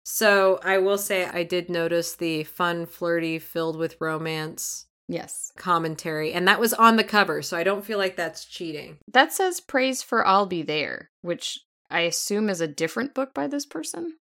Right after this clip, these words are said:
Speaker 1: So this is where I'm going with this, right?
Speaker 2: Okay.
Speaker 1: This is in a romance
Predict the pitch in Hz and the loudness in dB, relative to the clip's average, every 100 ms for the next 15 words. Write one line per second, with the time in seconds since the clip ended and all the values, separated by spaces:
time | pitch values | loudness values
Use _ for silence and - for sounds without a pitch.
0 | - - 214 190 190 202 190 196 190 180 | -14 -2 2 4 2 0 -2 2 2 2
1 | 170 160 147 - - - 160 156 151 - | -2 -4 -8 -12 -14 -12 -6 -4 -4 -4
2 | 180 - 190 175 175 180 185 170 170 170 | -4 -2 -4 -4 -4 -2 -2 -4 -6 -4
3 | 165 160 160 160 175 175 175 170 165 - | -2 -2 -6 -4 -2 0 -2 -2 -6 -8
4 | - - | -10 -12